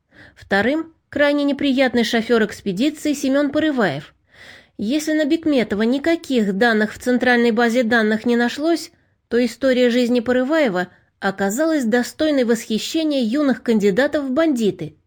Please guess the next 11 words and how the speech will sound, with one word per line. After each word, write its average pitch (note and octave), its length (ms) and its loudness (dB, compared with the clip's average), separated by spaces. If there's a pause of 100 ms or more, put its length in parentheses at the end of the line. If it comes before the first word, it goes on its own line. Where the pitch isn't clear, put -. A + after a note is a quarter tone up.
(600)
Три D#4 180 2
судимости, A#3+ 880 -2 (180)
двадцать A#3 540 -2
лет D4 220 0
лагерей, C#4+ 600 2 (260)
два G3 280 -2
побега. B3 600 -2 (680)
И A3 100 0
на G3+ 160 2
данный D4+ 380 0
момент D4 480 -2